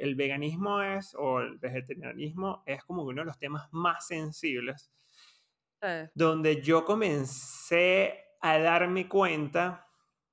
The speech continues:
Speaker 1: lo intenso que somos los seres humanos. <laughs> No solo, no, no,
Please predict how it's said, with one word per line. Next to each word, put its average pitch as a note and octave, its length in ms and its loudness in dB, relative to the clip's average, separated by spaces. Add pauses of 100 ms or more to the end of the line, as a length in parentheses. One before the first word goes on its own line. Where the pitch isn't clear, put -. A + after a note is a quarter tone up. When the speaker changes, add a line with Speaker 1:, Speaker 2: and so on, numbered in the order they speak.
(920)
Speaker 1:
lo D#3 120 4
intenso C3 380 2
que E3+ 100 2
somos C3+ 300 -2
los C#3 120 -2
seres B2 200 -4
humanos. A#2 320 0
<laughs> - 460 -6
No F#3 140 4
solo, A#3 340 2
no, F3+ 220 0
no, F3 160 2